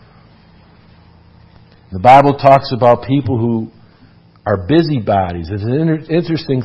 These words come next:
thought. It's the word work, work around. So Paul says in Thessalonians, we ought, people ought not to be lazy and loafers and beg, beggars if they can work.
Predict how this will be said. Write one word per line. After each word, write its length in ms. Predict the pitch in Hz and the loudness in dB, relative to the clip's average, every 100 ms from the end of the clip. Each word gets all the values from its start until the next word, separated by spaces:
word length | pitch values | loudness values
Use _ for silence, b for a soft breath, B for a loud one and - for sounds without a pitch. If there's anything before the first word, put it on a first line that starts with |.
| - | 0
thought. 320 | 135 123 107 | 4 4 2
It's 160 | 107 - | -4 -6
the 80 | 117 | -4
word 480 | 120 156 143 113 107 | 0 0 0 -4 -4
work, 480 | 175 123 107 - - _ - | -2 0 -2 -10 -20 _ -4
work 280 | 123 147 131 | 0 0 0
around. 680 | 120 131 135 101 80 80 - _ b b b b b b b _ | -2 -2 -2 -4 -6 -16 -20 _ b b b b b b b _
So 120 | - | -12
Paul 360 | 98 143 151 151 - | -2 4 6 6 4
says 260 | 143 139 120 | 4 4 4
in 180 | 117 113 - | -2 -6 -2
Thessalonians, 880 | 139 127 127 123 147 160 120 104 104 | 2 2 -2 -2 2 2 0 -2 -4
we 120 | 131 | 2
ought, 500 | 135 135 131 - - _ - | 6 6 4 -6 -20 _ -16
people 680 | - 143 135 143 110 147 139 | -2 0 2 0 -2 -2 2
ought 160 | 135 135 | 2 4
not 200 | 127 127 | 0 0
to 60 | |
be 140 | 107 120 | -4 -4
lazy 580 | 120 127 156 170 120 117 | -2 0 2 0 -2 -2
and 180 | 117 | -2
loafers 680 | 120 156 196 - 110 98 90 | 2 4 4 2 -4 -4 -8
and 240 | 98 98 101 - | -12 -12 -16 -10
beg, 560 | - 147 175 107 104 - | 0 4 4 4 -4 -2
beggars 540 | 143 185 156 104 98 | 2 2 2 -2 -2
if 140 | 113 - | -6 -6
they 100 | 120 | -6
can 240 | 117 110 | -4 -4
work. 400 | 110 180 123 - | 2 4 2 -2